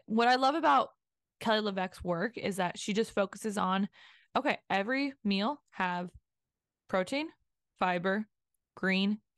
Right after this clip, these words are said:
and fat. I was like, "I can get around that. That makes sense in my brain. Macros and micros does not." Like, grams does not. Anything with math,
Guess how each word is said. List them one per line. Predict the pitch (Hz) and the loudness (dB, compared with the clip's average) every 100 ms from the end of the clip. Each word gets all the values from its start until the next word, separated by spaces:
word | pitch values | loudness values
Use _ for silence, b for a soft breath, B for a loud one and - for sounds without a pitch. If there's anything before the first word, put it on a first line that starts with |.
| - | -6
and | 233 | -4
fat. | 359 311 - _ _ _ _ _ _ _ _ _ - | 0 -2 -2 _ _ _ _ _ _ _ _ _ -8
I | |
was | 190 | -6
like, | 202 _ - | -8 _ -14
"I | 160 156 | -12 -8
can | 185 | -4
get | 185 214 | -4 -4
around | 240 294 277 | -4 -2 -2
that. | 165 - _ | -2 -6 _
That | 165 156 - | 0 0 -2
makes | 165 165 | -4 -2
sense | 185 185 - | 0 2 4
in | 214 | 4
my | 226 | 4
brain. | 220 277 214 165 _ B B B - | 4 2 2 -2 _ B B B -4
Macros | 160 165 - 196 202 | -2 -2 -2 -2 0
and | 214 | 0
micros | 262 - 208 202 | 0 -2 -4 -4
does | 226 233 | -4 -4
not." | 240 294 - - _ _ _ _ _ - | -2 -2 -4 -6 _ _ _ _ _ -8
Like, | 170 165 - _ - | -6 -6 -10 _ -12
grams | 170 160 156 170 190 240 - | -6 -4 -2 0 0 0 -2
does | 247 247 262 | -2 0 0
not. | 311 - - - | 0 0 -4 -8
Anything | 175 185 226 233 | -4 -2 0 -2
with | 240 | -2
math, | 269 311 240 | -2 -2 -2